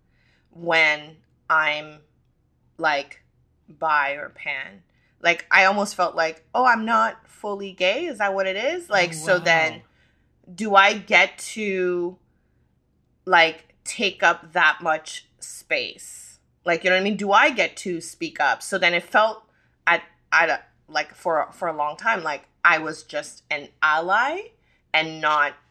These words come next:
Speaker 1: in it. And I think that's why I like the word, like, you know, in the last couple of years, we switched to the word queer,
Speaker 2: Uh-huh.
Speaker 1: like, "I'm queer." Um, I think I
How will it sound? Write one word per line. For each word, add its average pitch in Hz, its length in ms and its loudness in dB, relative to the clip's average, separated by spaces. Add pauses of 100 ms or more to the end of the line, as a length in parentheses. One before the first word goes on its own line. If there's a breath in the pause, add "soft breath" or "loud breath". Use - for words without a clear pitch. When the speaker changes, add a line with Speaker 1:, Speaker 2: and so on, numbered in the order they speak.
(120)
Speaker 1:
in 160 180 -6
it. - 360 -14 (400 soft breath)
And 220 80 0
I 226 100 0
think 370 200 -6
that's 320 240 -2
why 240 180 4
I 202 140 4
like 175 560 0 (640)
the 175 140 4
word, 170 720 -4 (140)
like, 165 280 2 (480)
you 180 120 -6
know, 156 420 -2 (120)
in 156 140 -14
the 151 80 -2
last 151 400 2
couple 165 240 -10
of 165 80 -8
years, 170 280 -4
we 151 100 -10
switched - 460 -14
to 165 60 -18
the 156 60 -14
word 147 240 -10
queer, 180 480 -4
Speaker 2:
Uh-huh. 135 100 -12
Speaker 1:
like, 147 160 -10
"I'm 151 260 -2 (160)
queer." 170 580 0 (420 soft breath)
Um, 147 460 0 (640)
I 190 100 4
think 240 260 -6
I 254 100 4